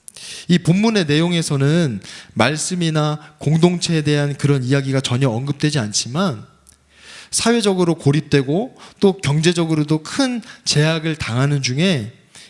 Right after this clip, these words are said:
이 어려움을 함께 참아내고 또 서로가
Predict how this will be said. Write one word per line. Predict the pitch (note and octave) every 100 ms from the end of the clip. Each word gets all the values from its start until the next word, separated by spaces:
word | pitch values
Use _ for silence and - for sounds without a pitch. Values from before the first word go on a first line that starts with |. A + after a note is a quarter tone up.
| -
이 | G3
어려움을 | D#3 D#3+ F3+ F3 F3+
함께 | - B3+ A#3 A3+
참아내고 | - A3+ A3 F#3+ E3+ A#3+ C#4 - - - -
또 | A#3 A3+
서로가 | - B3 A#3 G#3 G#3